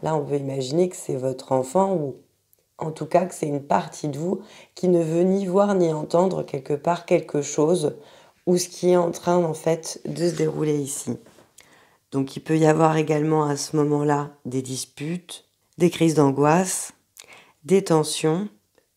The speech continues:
C'est pas forcément qu'il y a un conflit, mais en tout cas, on a peur qu'il y en ait,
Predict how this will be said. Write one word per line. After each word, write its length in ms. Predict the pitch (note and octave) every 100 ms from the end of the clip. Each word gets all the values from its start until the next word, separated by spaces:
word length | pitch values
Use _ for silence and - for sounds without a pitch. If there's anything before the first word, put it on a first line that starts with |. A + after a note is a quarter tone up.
| _ -
C'est 160 | -
pas 220 | G3+ B3+ C4
forcément 580 | C4 A#3+ - A3+ A3
qu'il 160 | A3+ G#3+
y 40 |
a 40 | G3+
un 120 | F#3+
conflit, 460 | F#3+ G3 F#3+ - A#3+
mais 180 | A3
en 120 | F#3 F#3+
tout 160 | -
cas, 380 | F3 G3+ A3 - -
on 180 | F#3+
a 140 | F#3+ F#3+
peur 460 | - G#3 G#3 G#3+
qu'il 180 | - -
y 20 |
en 80 | F#3
ait, 260 | F3+ G3+